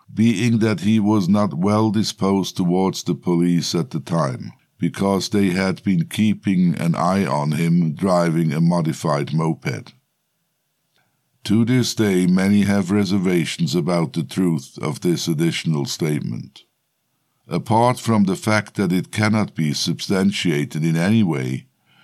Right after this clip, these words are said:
and was made shortly after the testimony of the garage owners was published,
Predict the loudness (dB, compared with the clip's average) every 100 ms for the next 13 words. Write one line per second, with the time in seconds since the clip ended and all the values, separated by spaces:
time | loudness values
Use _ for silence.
0 | _ -2 2 2 0 2 2 2 0 0
1 | 0 2 0 0 0 2 0 0 -4 -2
2 | -2 -2 -4 -2 -2 0 2 2 0 -2
3 | -8 _ -6 -6 -6 -10 -2 0 2 2
4 | 0 -2 -2 -2 -4 -4 -4 -4 -4 -4
5 | 0 0 0 -4